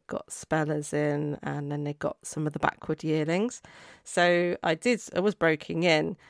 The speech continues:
So I managed to get further than lunging in a square pen, uh, because on Main Yard we didn't have square pens. We had the indoor school,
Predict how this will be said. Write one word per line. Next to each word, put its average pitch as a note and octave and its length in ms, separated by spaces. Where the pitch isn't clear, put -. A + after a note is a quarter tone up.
So E3 320
I F3+ 80
managed G#3 300
to F3+ 40
get - 160
further E3+ 420
than E3+ 120
lunging D#3 560
in D#3+ 180
a D#3 140
square D#3+ 340
pen, E3+ 560
uh, D#3+ 160
because D#3 380
on D#3+ 320
Main E3 220
Yard D#3 180
we D3+ 80
didn't D#3 300
have E3 280
square D#3 320
pens. E3 540
We D#3+ 100
had D#3+ 200
the F3 100
indoor E3 280
school, G3+ 380